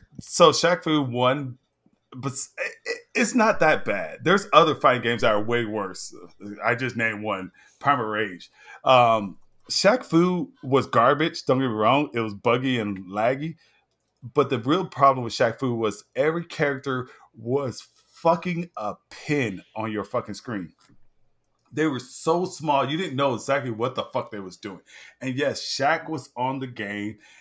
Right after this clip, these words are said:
Speaker 2: And yes, Shaq did his thing and fighting. Co-, ugh. Ugh. It was just, it was garbage. It was, it was
Speaker 1: I
Speaker 2: garbage,
Speaker 1: swear,
Speaker 2: but it was
Speaker 1: it,
Speaker 2: good.
Speaker 1: it, it just, it always amazed me that this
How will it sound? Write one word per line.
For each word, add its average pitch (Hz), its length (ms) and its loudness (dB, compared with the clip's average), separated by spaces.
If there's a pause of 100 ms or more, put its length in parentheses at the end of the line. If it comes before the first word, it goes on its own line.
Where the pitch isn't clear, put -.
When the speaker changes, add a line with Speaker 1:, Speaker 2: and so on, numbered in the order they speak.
Speaker 2:
And 110 180 -8
yes, 120 300 -2
Shaq 117 400 -2
did 107 160 -4
his 127 120 -4
thing 104 340 -4
and 92 140 -6
fighting. 101 520 -6
Co-, - 200 -14 (140)
ugh. - 200 -16 (1200)
Ugh. 120 240 0 (880)
It - 440 -8
was 123 200 -4
just, - 500 -4 (560)
it - 40 2
was 180 120 4
garbage. 104 580 0 (200)
It 127 80 0
was, 131 160 -2
it - 40 -20 (100)
was 151 80 6
Speaker 1:
I 170 120 10
Speaker 2:
garbage, 165 320 10
Speaker 1:
swear, 196 140 12
Speaker 2:
but 185 100 12
it - 0 -
was 127 80 2
Speaker 1:
it, 160 100 8 (380)
Speaker 2:
good. 170 80 6
Speaker 1:
it, 160 60 4
it 160 40 -2
just, 180 360 4
it 156 140 4
always 170 380 10
amazed 127 500 4
me 123 200 2
that 104 480 6 (360)
this 117 600 0